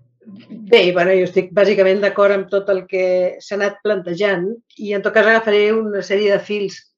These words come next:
de les reflexions que s'han fet i intentaré ser, i expli-, exposar-ho breument.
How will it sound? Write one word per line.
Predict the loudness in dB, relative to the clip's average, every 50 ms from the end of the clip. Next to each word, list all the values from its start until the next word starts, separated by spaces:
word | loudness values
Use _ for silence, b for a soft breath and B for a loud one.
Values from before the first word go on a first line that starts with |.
| _ _ _ _ _ _
de | -6 -2 0 2
les | 2 2 0
reflexions | -2 -2 -4 -6 -6 -4 -6 -6 -4 -4
que | -4
s'han | -2 -2 -4 -2 0
fet | 2 2 2 0 -2 -2
i | -2 -2
intentaré | 0 0 -2 -2 0 0 0 0 -2 -2
ser, | -2 -2 -2 0
i | 0 -2 -6 -8 -10 -10 -10
expli-, | -10 -12 -12 -14 -12 -8 -8 -8
exposar-ho | -8 -8 -10 -6 -2 0 0 0 0 0 -2 -2
breument. | -2 -2 -2 -2 -2 -4 -8 -8 -10